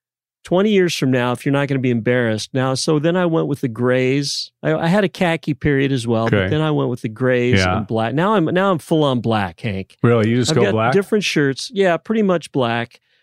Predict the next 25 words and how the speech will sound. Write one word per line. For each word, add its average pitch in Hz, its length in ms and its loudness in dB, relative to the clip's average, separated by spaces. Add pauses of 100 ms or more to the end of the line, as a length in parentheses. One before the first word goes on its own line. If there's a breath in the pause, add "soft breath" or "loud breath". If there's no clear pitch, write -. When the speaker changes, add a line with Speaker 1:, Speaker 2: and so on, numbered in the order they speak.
(160)
Speaker 1:
dark 156 320 -2
gray, 143 340 0
charcoal. 127 760 -4
Speaker 2:
That's 127 200 0
pretty, 202 220 2
that's 151 240 2
what 185 120 0
I 170 120 0
do. 147 280 -2
I'm 131 140 -2
black, 143 520 -2
uh, 135 300 -2
Speaker 1:
Yeah. 143 160 0
Speaker 2:
gray, 135 420 0
dark 127 380 -2
gray, 127 400 -2
and 104 200 0
white 107 380 -2
is 104 180 -6
pretty. 113 200 -2
I'll 104 160 0
throw 139 260 -2
in 131 80 0
a 120 60 0
little, 117 360 -2